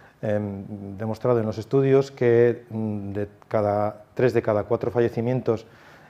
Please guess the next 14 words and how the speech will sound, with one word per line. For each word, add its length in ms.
en 120
España 320
se 120
producen 280
por 120
enfermedades 400
crónicas, 540
¿no? 60
Con 120
lo 80
cual, 320
el, 640
este, 420
mm, 400